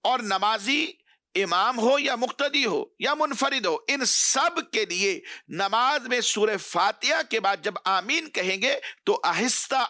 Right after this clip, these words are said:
آواز میں آمین کہنا ہے۔ نماز میں آہستہ آواز سے آمین کہنا یہ دلائل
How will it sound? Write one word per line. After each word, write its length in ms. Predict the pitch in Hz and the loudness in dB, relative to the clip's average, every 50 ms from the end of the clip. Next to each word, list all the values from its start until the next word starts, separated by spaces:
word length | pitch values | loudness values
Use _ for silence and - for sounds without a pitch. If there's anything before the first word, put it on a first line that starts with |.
| - | 0
آواز 420 | - 175 170 160 208 233 247 196 180 | 0 0 0 2 2 0 0 0 -2
میں 120 | 196 190 | -2 0
آمین 300 | 175 160 151 156 170 156 | 0 0 -2 -4 -8 -10
کہنا 420 | - - 135 139 170 220 240 175 139 | -6 -4 -4 -4 -2 -2 -2 -2 -4
ہے۔ 120 | - _ _ _ _ _ _ _ _ _ _ _ _ _ _ _ _ _ _ _ _ _ | -8 _ _ _ _ _ _ _ _ _ _ _ _ _ _ _ _ _ _ _ _ _
نماز 560 | - 101 113 123 147 170 196 233 262 220 214 | -6 -2 -2 0 0 2 0 0 0 -2 -4
میں 120 | 240 247 - - | -6 -6 -4 -2
آہستہ 640 | - 151 143 147 - - 254 - - - 311 - - - | -2 -2 -2 0 -2 -2 -2 -4 -2 -2 -2 -2 0 0
آواز 380 | 190 196 196 208 208 226 220 | 0 0 2 2 0 0 0
سے 160 | - - 196 196 | -2 -4 -2 0
آمین 340 | 165 160 160 190 220 214 | 0 -2 -2 -2 -4 -4
کہنا 480 | 170 - 180 160 170 196 240 240 202 - - - - - - - | -4 -6 -4 -4 -2 -2 0 0 0 -2 -4 -10 -18 -18 -12 -4
یہ 180 | 135 185 220 214 | -2 0 0 0
دلائل 500 | 160 143 151 156 156 160 170 175 208 | -2 -2 -2 0 0 0 0 0 0